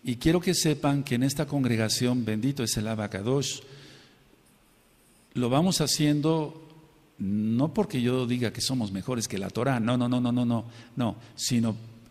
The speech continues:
debido a que, mm, los pobres tienen que estar teniendo su, su, su sustento, eh, siempre, entonces el sustento a los pobres de parte de esta quejilá es cada mes,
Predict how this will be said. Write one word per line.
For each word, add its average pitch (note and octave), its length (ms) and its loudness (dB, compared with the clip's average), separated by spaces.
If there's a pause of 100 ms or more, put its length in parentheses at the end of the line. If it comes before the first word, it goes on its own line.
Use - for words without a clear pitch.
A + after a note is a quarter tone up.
(200)
debido C#3+ 500 4
a D#3 200 2
que, A#2 560 0 (120)
mm, A#2 280 0 (160)
los A2+ 260 -2
pobres E3 600 2 (340)
tienen D3 280 2
que C#3 100 -2
estar C#3 260 -2
teniendo C3+ 420 2
su, A2 260 -2
su, G#2 460 -2
su G2 500 -4 (540)
sustento, C#3 880 4 (540)
eh, G#2 220 -4 (200)
siempre, C#3+ 680 2
entonces C3 560 2 (300)
el A#2 140 -2
sustento C3+ 720 0
a G2+ 40 -2
los G2+ 280 -4
pobres E3 720 4
de G#2 100 -2
parte B2+ 420 -2
de A#2 100 0
esta A#2+ 300 -4
quejilá A2 680 -2
es A2+ 220 -2
cada G#2+ 380 -2
mes, - 600 -2